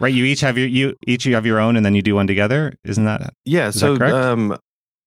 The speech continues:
Speaker 2: he and I were kicking around the idea individually before we even met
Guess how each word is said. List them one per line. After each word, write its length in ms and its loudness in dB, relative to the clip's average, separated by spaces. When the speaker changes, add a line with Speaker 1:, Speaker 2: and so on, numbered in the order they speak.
Speaker 2:
he 220 -8
and 100 -2
I 120 0
were 180 0
kicking 320 -4
around 300 0
the 100 0
idea 400 0
individually 720 -2
before 380 -2
we 120 2
even 220 -2
met 300 -2